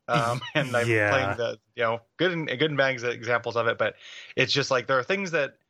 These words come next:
Speaker 1: it's interesting 'cause there are things that I think are objectively, like, are problems.
Speaker 2: Uh-huh.
Speaker 1: There are things where I'm just like, "Oh, this just was never gonna work for me."
Speaker 2: Right.
Speaker 1: Uh, 'cause I don't think it's that fun. I just
Speaker 2: Yeah.
Speaker 1: don't think it's that fun of a mode, a game genre, really, for
Speaker 2: Yeah.
Speaker 1: me.
Speaker 2: It's just that,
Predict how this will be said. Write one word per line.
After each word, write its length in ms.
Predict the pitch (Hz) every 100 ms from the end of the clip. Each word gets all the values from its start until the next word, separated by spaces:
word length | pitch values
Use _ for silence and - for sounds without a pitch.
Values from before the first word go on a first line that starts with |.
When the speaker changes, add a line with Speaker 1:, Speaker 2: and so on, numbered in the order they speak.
| _ -
Speaker 1:
it's 120 | 165
interesting 380 | 196 165 - 113
'cause 100 | 127
there 100 | 127
are 40 |
things 220 | 123 143
that 80 | 131
I 40 | 123
think 140 | 127
are 100 | 117
objectively, 480 | 113 120 - 123 120
like, 160 | 110
are 80 | 110
problems. 520 | 107 196 190 185 175 - -
Speaker 2:
Uh-huh. 280 | 170 233 285
Speaker 1:
There 100 | 135
are 60 | 131
things 260 | 135 131 117
where 120 | 123
I'm 100 | 117
just 160 | 110
like, 140 | 110 107
"Oh, 80 | 110
this 180 | 110
just 260 | - 117 - -
was 180 | 120 113
never 220 | 190 196
gonna 140 | 127
work 200 | 107 104 -
for 80 |
me." 240 | 117 123 127 -
Speaker 2:
Right. 260 | 113 113
Speaker 1:
Uh, 100 | 110
'cause 140 | 110 123
I 40 |
don't 180 | 127 143
think 140 | 151
it's 80 | 147
that 160 | 156 -
fun. 260 | 233 165 110 -
I 60 | 127
just 160 | 131
Speaker 2:
Yeah. 40 | 117
Speaker 1:
don't 160 | 147
think 140 | - 143
it's 120 | 147
that 200 | 143 135
fun 140 | 135
of 100 | 147
a 100 | 147
mode, 500 | 135 120 131 202 117
a 60 | 107
game 280 | 120 175 175 - -
genre, 420 | 110 104 104 101 -
really, 320 | 120 117 117
for 120 | 104
Speaker 2:
Yeah. 160 | 98 107
Speaker 1:
me. 80 | 107 _ -
Speaker 2:
It's 180 | 123 -
just 180 | 123
that, 120 | 139